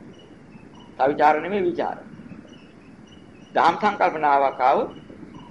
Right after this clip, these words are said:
ඒක අව්‍යාපාදයි, අවිහිංසයි, නික්කම්මයි. කාරණා තුනෙන් යුක්තයි.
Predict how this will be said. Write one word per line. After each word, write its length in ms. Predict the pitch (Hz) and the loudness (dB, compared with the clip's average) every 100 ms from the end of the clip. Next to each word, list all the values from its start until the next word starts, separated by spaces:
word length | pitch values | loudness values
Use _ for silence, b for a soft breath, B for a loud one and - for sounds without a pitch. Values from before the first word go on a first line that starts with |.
| - | -10
ඒක 160 | - 220 | -4 2
අව්‍යාපාදයි, 720 | 185 170 131 - 92 90 90 - | 2 4 2 2 -2 -4 -10 0
අවිහිංසයි, 600 | 139 170 160 123 165 214 | 0 0 -2 -4 -2 -2
නික්කම්මයි. 640 | 180 - 104 - - - - - | -4 -6 -8 -8 -16 -18 -20 -4
කාරණා 340 | 139 156 170 | 2 2 2
තුනෙන් 240 | 156 139 117 | -4 -8 -8
යුක්තයි. 340 | 101 - - | -12 -14 -18